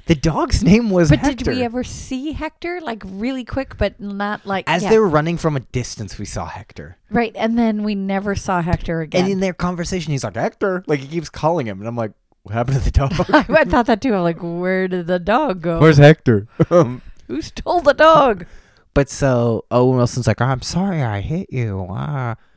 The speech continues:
Speaker 1: And then, uh, he's like, "I want you to work on this job with me." And, okay. So then they get, they, Owen Wilson's like, "Come work on the job." And Luke Wilson's like, "Maybe." So he meets Mister Henry. Mister Henry's, like, funny.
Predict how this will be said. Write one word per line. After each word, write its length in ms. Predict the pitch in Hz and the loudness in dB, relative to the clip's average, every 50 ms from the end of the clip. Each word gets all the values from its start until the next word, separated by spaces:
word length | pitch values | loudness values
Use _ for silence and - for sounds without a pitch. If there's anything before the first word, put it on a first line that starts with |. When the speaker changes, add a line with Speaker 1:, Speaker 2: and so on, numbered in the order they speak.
| _ _ _ _ _ | _ _ _ _ _
Speaker 1:
And 200 | - 110 113 113 | -6 -4 -4 -2
then, 240 | 113 117 113 113 110 - | -2 -2 -4 -4 -6 -4
uh, 120 | - 107 | -2 -2
he's 160 | 110 113 - 113 | 0 0 0 -2
like, 120 | 101 - | -2 0
"I 40 | 117 | 0
want 180 | 127 160 180 | 0 2 2
you 60 | 180 151 | 2 0
to 60 | 127 | 0
work 200 | 135 160 180 - | 0 -2 -2 -2
on 120 | 147 143 135 | -4 -4 -4
this 120 | 123 - | -4 -6
job 380 | - - 117 127 156 170 156 131 | -6 -6 -4 -4 -4 -6 -6 -8
with 160 | 113 - - | -10 -10 -10
me." 240 | 98 90 80 76 - _ _ _ _ _ _ _ _ _ _ _ _ _ _ | -12 -10 -12 -12 -16 _ _ _ _ _ _ _ _ _ _ _ _ _ _
And, 560 | - 104 104 101 101 98 95 95 95 92 82 - _ _ _ _ _ _ _ _ - - - _ _ _ _ _ _ _ _ _ _ _ _ - | -8 -6 -6 -4 -4 -4 -4 -4 -6 -6 -8 -12 _ _ _ _ _ _ _ _ -20 -20 -20 _ _ _ _ _ _ _ _ _ _ _ _ -4
okay. 360 | 110 117 - - - _ _ _ _ _ _ _ _ | -4 -4 -4 -6 -14 _ _ _ _ _ _ _ _
So 220 | - - - 113 | -10 -6 -4 -2
then 200 | 110 117 123 127 | -2 -2 -2 -2
they 80 | 123 120 | -4 -2
get, 240 | 107 123 123 127 - | -2 -2 -2 -2 -4
they, 340 | - 101 110 107 104 101 - - _ _ - | -6 -4 -2 0 0 -2 -4 -8 _ _ -2
Owen 160 | 113 113 117 | 0 0 2
Wilson's 260 | 113 107 - 123 107 | 0 0 -2 -2 -4
like, 140 | 107 104 - | -4 -4 -2
"Come 120 | - 147 | -2 -2
work 180 | 165 175 180 - | -2 -2 -2 -2
on 80 | 170 160 | -2 -2
the 80 | 160 156 | -2 -2
job." 420 | - 185 170 160 156 131 110 92 | -2 0 0 0 0 0 -2 -4
And 160 | 95 92 92 95 | -6 -6 -4 -4
Luke 100 | 101 98 | -4 -4
Wilson's 300 | 95 - - 95 90 87 | -6 -6 -8 -8 -8 -8
like, 120 | 85 85 | -8 -6
"Maybe." 320 | 92 113 120 117 95 90 | -4 -2 0 0 0 -2
So 120 | - - 101 | -4 -4 -4
he 60 | 95 | -2
meets 200 | 110 131 - - | -2 -2 -2 -4
Mister 260 | 131 123 - - 117 | -4 -6 -4 -4 -4
Henry. 340 | 98 104 98 95 92 95 98 - _ _ _ _ - | -2 -2 -2 -4 -4 -6 -8 -10 _ _ _ _ -6
Mister 200 | 123 - 180 165 | -4 -2 -2 0
Henry's, 340 | 151 160 160 156 139 - | 0 0 0 0 -2 -2
like, 140 | 110 104 - | -2 -4 -6
funny. 540 | - - - 156 165 147 107 80 80 - | -8 -6 -2 -2 -2 -2 -4 -8 -10 -14